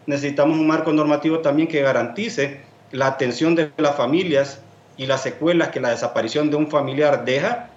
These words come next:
Hay niños y niñas involucradas en esta situación que no están siendo atendidas adecuadamente.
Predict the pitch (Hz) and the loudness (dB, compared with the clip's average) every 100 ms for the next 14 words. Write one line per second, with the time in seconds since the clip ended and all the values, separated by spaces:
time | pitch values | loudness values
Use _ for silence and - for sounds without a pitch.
0 | - 139 143 139 151 185 165 139 139 160 | -10 -2 0 2 2 2 0 -2 -2 0
1 | 151 139 127 123 135 143 143 127 135 - | -2 -4 -4 -6 -2 0 0 -2 -6 -4
2 | 139 139 196 196 160 202 - - - - | -6 -4 -4 0 0 0 -4 -18 -12 -4
3 | 135 135 143 143 151 147 143 143 127 147 | -2 0 0 0 0 2 2 0 -2 0
4 | 139 127 127 143 151 151 160 202 233 | 0 0 2 2 4 2 0 -2 -8